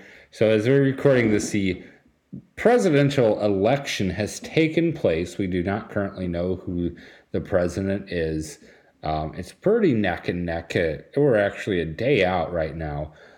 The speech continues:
But I know that one thing that major metropolitan areas, including Chicago, have been bracing for are possible v-, violent riots.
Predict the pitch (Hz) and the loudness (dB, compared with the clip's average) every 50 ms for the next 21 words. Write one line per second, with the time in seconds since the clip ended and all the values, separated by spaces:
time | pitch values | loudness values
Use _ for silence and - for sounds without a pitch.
0 | _ _ - 107 123 220 240 233 196 185 - - - 110 117 135 139 143 147 151 | _ _ -8 -2 2 4 4 4 4 2 2 0 0 0 2 4 4 4 4 6
1 | 139 123 90 98 104 117 135 131 139 123 110 107 104 101 - - 95 95 98 92 | 4 4 2 2 2 2 2 2 2 0 0 2 0 -2 -2 -2 -2 -4 -2 -2
2 | 104 98 92 90 90 - - 117 110 - 110 98 98 107 - - 92 82 - 101 | -2 -2 -2 -2 -2 -4 -4 -6 -4 -2 -2 -2 -2 -2 -4 -6 -8 -6 -4 -2
3 | 123 147 135 101 92 90 87 90 87 - - 107 - - - 160 170 165 147 135 | 0 0 2 2 2 0 0 -2 -4 -6 -8 -8 -8 -2 0 0 2 2 2 0
4 | 139 - 117 107 - - - 165 165 165 131 107 104 107 123 107 104 101 98 85 | 0 -4 -8 -10 -10 -6 -2 0 0 0 2 0 0 0 0 0 -2 -2 -2 -2
5 | 98 101 123 135 139 - 104 87 - - 87 82 82 80 - - - - - - | -2 -2 -2 -2 -4 -4 -6 -6 -4 -2 -2 -2 -2 -2 -6 -12 -20 -20 -20 -10
6 | - - 90 87 - - - 120 127 131 135 - - - 107 95 85 82 85 - | -8 -8 -8 -6 -8 -6 -4 -4 -4 -4 -6 -10 -8 -6 -4 -4 -4 -6 -10 -14
7 | - - _ _ _ _ _ _ _ _ _ _ - 87 85 117 127 120 117 101 | -18 -20 _ _ _ _ _ _ _ _ _ _ -6 -4 -2 -2 -2 -2 -2 -4
8 | 82 - - 87 87 90 90 95 101 98 78 71 71 - - - - | -4 -6 -6 -2 0 0 0 2 0 0 0 -2 -6 -8 -12 -16 -18